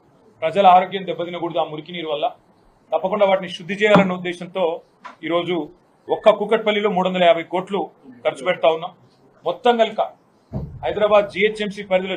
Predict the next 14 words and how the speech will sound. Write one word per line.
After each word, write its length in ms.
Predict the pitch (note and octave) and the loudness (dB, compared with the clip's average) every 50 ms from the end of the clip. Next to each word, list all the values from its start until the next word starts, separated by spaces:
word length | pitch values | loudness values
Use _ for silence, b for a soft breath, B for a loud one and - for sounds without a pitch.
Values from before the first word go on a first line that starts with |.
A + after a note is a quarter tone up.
| - | -8
చూసినట్టయితే 540 | F3+ F3 - F#3 F3 - E3 D#3+ D#3+ - G#3 A3+ - _ _ - F#3+ F#3 F#3 F#3 - _ _ _ _ _ _ _ _ _ _ _ _ _ _ _ _ _ _ _ _ _ _ - | -10 -14 -12 -10 -8 -6 -6 -6 -6 -6 -8 -10 -10 _ _ -14 -12 -12 -12 -14 -20 _ _ _ _ _ _ _ _ _ _ _ _ _ _ _ _ _ _ _ _ _ _ -2
భారతదేశంలో 720 | - C#3+ E3 G3+ A3+ A3+ - A3 A3 G#3+ A3+ A3 G#3+ G#3 G3 G3+ | 4 8 8 8 8 6 2 0 -2 0 -2 -6 -4 -4 0 2
కాదు, 200 | G3 G3 G3+ G#3 G3+ G3 - - _ _ _ _ _ - F3 | 0 2 0 -2 -4 -6 -8 -14 _ _ _ _ _ 0 0
దక్షిణ 300 | F#3 F#3+ - - A3+ A3+ G#3+ G#3 | 0 0 0 -4 0 2 2 2
ఆసియాలో 380 | G#3 - A3 G#3+ G3+ F3+ B2+ - - _ _ _ _ _ _ _ _ _ _ _ _ _ _ _ _ - | 0 0 4 4 4 4 2 -4 -12 _ _ _ _ _ _ _ _ _ _ _ _ _ _ _ _ -4
మొట్టమొదటి 580 | C3 D#3+ F#3 F3+ - A3 A3 A3+ A3+ A3+ F#3+ G3+ G3 | 0 0 2 4 4 4 6 6 4 4 2 2 0
నగరం 240 | G3 G#3 G#3 G3+ D#3 D#3+ | 0 0 0 -2 -2 -2
హైదరాబాద్ 400 | E3+ F3+ F3+ F#3 F#3 F#3 F3+ F3+ - E3 | -2 0 0 2 2 2 2 2 2 4
కావాలి, 380 | D#3+ E3 E3+ E3 D#3+ D#3+ D#3+ D3+ - _ _ _ _ _ _ _ _ _ _ _ _ - | 4 8 8 8 6 6 2 -6 -6 _ _ _ _ _ _ _ _ _ _ _ _ -4
హండ్రెడ్ 320 | D3+ F3 G3 G#3+ G#3+ - - | -2 0 0 0 -2 -2 -4
పర్సెంట్ 300 | G3 F#3+ - G#3 G3 G3 - | -6 -6 -6 -8 -10 -10 -10
సివరేజ్ 300 | F3 E3 - F#3 F#3 - | -10 -8 -8 -10 -10 -12
ట్రీట్మెంట్ 380 | - F3+ - - F3+ E3+ - - | -14 -16 -16 -16 -18 -20 -16 -16
చేసిన 200 | E3+ D#3 - D#3+ | -18 -18 -16 -14